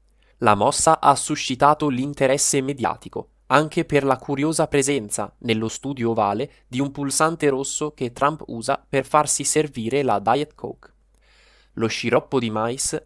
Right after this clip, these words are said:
ampiamente utilizzato in U S A grazie ai bassi costi dovuti ai sussidi agricoli, è stato duramente criticato da Robert F. Kennedy junior,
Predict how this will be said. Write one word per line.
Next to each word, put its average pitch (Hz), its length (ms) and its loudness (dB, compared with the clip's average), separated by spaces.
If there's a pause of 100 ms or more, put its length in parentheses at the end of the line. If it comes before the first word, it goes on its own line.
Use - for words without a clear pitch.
(140)
ampiamente 123 640 0
utilizzato 113 640 2
in 110 180 -4
U 113 140 2
S - 140 0
A 139 340 4
grazie 123 420 2
ai 113 140 0
bassi 120 380 2
costi 123 480 -4
dovuti 113 400 -4
ai 113 80 2
sussidi 120 580 -6
agricoli, 110 500 -4 (280)
è 151 140 -2
stato 147 400 4
duramente 147 680 -4
criticato 135 720 -8
da 123 220 4
Robert 143 440 2
F. - 120 -8
Kennedy 127 400 -2
junior, 101 440 -12